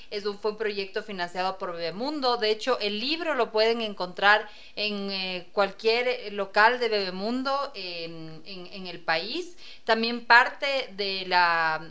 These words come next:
de lo que ustedes pagan con el libro, una parte de, de,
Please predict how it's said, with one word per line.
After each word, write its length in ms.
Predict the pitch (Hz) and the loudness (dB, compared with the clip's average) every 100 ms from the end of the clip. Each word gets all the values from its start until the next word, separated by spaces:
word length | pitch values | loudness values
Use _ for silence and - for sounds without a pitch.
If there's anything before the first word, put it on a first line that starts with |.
| 170 | -10
de 80 | 185 | -8
lo 120 | 190 | -8
que 80 | 202 | -8
ustedes 360 | - 214 220 | -4 -2 -2
pagan 400 | - 233 254 262 | 4 4 4 2
con 180 | 226 214 | -6 -6
el 100 | 190 | -6
libro, 320 | 196 214 233 214 | -8 -2 0 2
una 260 | 208 202 | 0 2
parte 360 | 202 208 208 233 | 4 4 2 -4
de, 320 | 208 190 160 | -2 -4 -6
de, 680 | 170 180 170 156 160 156 | -6 -6 -6 -8 -10 -12